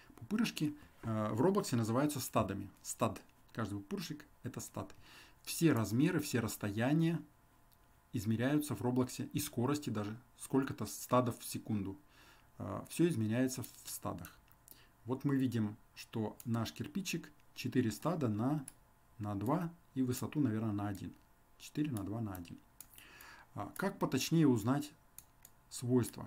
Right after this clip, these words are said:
Какие, какой размер, какой цвет у наших, э, деталек? Давайте посмотрим на окно свойства.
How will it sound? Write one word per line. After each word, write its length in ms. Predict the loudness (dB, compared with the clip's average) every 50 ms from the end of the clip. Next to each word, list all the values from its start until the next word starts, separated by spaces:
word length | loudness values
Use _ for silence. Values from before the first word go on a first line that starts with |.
| -12 -8
Какие, 300 | -6 -6 -4 -4 -4 -6
какой 300 | -4 -2 -2 2 2 2
размер, 400 | 2 2 2 0 0 0 0 0 -2
какой 260 | -4 -6 -4 -2 -2
цвет 320 | -2 0 0 0 0 0 -4 -8
у 60 | -8 -6
наших, 480 | -4 -4 -4 -6 -6 -8 -10 -12 -14 -12 -8
э, 280 | -8 -6 -6 -6 -8 -10 -14 -18 -20 -20 -20 -20 -20 _ -20 -20 -20 -20 -20 -20 -20 _ -20 -20 _ -20 -20 -20 -20 -12 -8 -8 -8 -6
деталек? 520 | -6 -8 -6 -4 -2 -2 -2 -4 -6 -10 -14 -20 -20 -20 -20 -12 -6
Давайте 420 | -2 0 0 0 0 0 -2 -4 -6 -8 -16 -20 -20 -16 -10
посмотрим 560 | -10 -6 -2 0 2 2 4 2 2 0 -2 -4 -10 -20 -20 -20 -20 _ _ -10 -6
на 200 | -4 -4 -4 -4
окно 220 | -2 -2 -2 -2
свойства. 540 | -2 -2 -2 -2 -2 -2 -4 -6 -10 -12